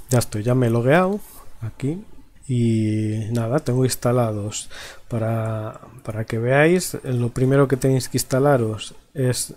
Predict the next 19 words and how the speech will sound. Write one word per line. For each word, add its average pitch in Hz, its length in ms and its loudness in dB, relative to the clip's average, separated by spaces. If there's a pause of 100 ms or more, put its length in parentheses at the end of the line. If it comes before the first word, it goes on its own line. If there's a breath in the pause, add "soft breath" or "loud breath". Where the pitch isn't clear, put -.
este 127 280 -2
de 117 260 0
aquí, 208 280 0
que 131 100 -4
pone 117 480 -2
Orgs, 135 500 -2
eh, 117 480 -2
Libraries 120 560 2
for 117 200 -4
X-Plane 120 500 -4
once, 240 380 0 (800 loud breath)
y 190 140 8
luego 143 300 8
los 135 220 4
escenarios 120 580 0
que 107 140 -8
queráis. - 340 -8
¿Cómo 185 240 2
os, 175 260 -2